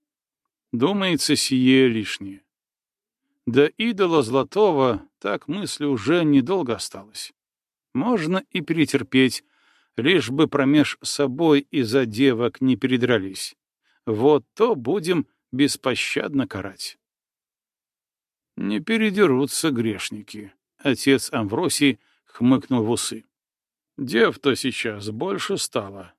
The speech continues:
Тем более язычницы-то сами греховодны весьма».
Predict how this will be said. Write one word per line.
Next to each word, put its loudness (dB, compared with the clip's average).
Тем -4
более 4
язычницы-то 0
сами 0
греховодны 0
весьма». -8